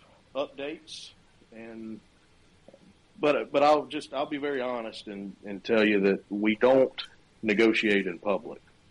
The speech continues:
And the reason for that, while I completely, completely <laughs> understand every member's, um, desire to know what's going on, it does not benefit us to negotiate in public. That can only harm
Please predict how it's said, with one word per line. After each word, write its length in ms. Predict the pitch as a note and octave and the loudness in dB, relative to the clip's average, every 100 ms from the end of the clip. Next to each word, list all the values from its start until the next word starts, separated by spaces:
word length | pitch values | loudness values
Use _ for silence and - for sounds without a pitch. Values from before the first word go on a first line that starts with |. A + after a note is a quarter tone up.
| _ _ _ _ | _ _ _ _
And 300 | G#2+ G#2+ G2+ | -2 0 0
the 80 | G2 | 2
reason 360 | A#2 D#3+ C#3+ B2 | 4 4 2 -4
for 160 | A2 | -4
that, 320 | F#2+ F#2+ G2+ G2+ | -2 0 0 -2
while 240 | G#2 G#2 | -2 -2
I 100 | G#2 | -4
completely, 800 | - G#2 - D#3 D3 C#3 C3 - - | -8 -16 -4 -4 -2 -4 -6 -8 -16
completely 760 | G2 - - E3+ - G2+ G2 | -16 -8 2 2 4 -2 -2
<laughs> 60 | G#2 | -2
understand 840 | C3+ A#2 A#2 - A2+ A#2 F2+ E2+ - - _ _ - | -2 -2 -4 -2 -2 0 -4 -6 -14 -20 _ _ 0
every 360 | B2 C3+ C3+ | 2 2 0
member's, 720 | A#2+ B2 B2+ A#2+ A2 G#2 - - _ A2 | -2 -4 -4 -4 -6 -8 -14 -16 _ -10
um, 520 | A2 G#2 G2+ F#2+ F#2+ - A2+ | -6 -4 -6 -8 -12 -16 -8
desire 800 | G#2 F#2 A2 A#2 A#2+ A2 G#2+ - _ _ _ - | -4 0 2 4 4 4 0 -6 _ _ _ -16
to 100 | G#2+ | -6
know 240 | A2 A#2+ | 0 2
what's 280 | A#2 A2+ A2 | 2 -2 -4
going 360 | - A2+ G#2+ G#2 | -8 -6 -6 -6
on, 440 | A2 A2+ A#2 A2 - _ _ _ _ G2+ G#2+ A2 - - | -6 -6 -10 -14 -20 _ _ _ _ -16 -14 -16 -14 -4
it 280 | B2 - | -4 -2
does 240 | B2+ B2+ A2+ | 0 2 2
not 360 | A#2+ A#2 G2+ | 2 2 0
benefit 540 | G2+ G#2+ G#2 - F#2 F#2 | -4 -4 -6 -4 -4 -4
us 480 | F#2 F2+ - - - _ _ _ _ | -6 -6 -8 -14 -16 _ _ _ _
to 100 | - | -4
negotiate 580 | G2 G2 G2 F#2+ G2+ F2 | -2 2 4 4 2 2
in 120 | E2+ | -2
public. 400 | - F#2 - - | -2 -2 -2 -4
That 180 | F#2+ F#2+ | -2 -2
can 140 | G2 F#2+ | -2 0
only 440 | G#2 A2+ A2 F#2+ | 4 4 4 2
harm 600 | - G#2 G2 F2 E2 E2+ | 0 0 2 0 -2 -8